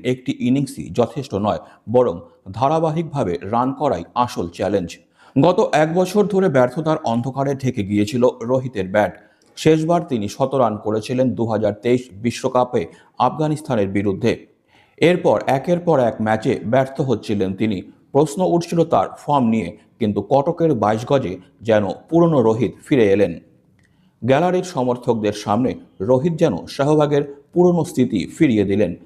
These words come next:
যেভাবে ছক্কা মেরে শত রান স্পর্শ করেছিলেন, তাতেই বোঝা গেল আগের মতোই মারকাটারি ব্যাটিং করতে তিনি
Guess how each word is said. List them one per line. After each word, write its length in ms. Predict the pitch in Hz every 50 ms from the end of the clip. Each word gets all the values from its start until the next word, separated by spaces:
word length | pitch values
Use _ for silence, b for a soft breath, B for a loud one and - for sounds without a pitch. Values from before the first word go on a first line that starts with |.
| B B - 113
যেভাবে 400 | 120 151 160 170 170 156 165 156
ছক্কা 400 | 156 - - 135 127 - - 156
মেরে 220 | 156 156 143 123 110
শত 300 | - - 139 127 123 135
রান 180 | 131 123 117
স্পর্শ 380 | 110 - - 123 107 - - -
করেছিলেন, 560 | - - 104 104 107 - 139 131 120 95 92 B B B B B _
তাতেই 300 | 139 135 135 - 147 139
বোঝা 300 | 110 104 110 110 131 135
গেল 260 | 135 131 110 90 82 B B B B B -
আগের 340 | 131 135 135 143 156 151
মতোই 340 | 156 156 156 156 104 92 98 B B B B -
মারকাটারি 600 | 101 117 127 135 139 - - 160 156 160 156 160
ব্যাটিং 420 | 131 113 110 107 107 - 135 139 135
করতে 300 | 139 147 139 139 101 92
তিনি 300 | - 117 107 101 90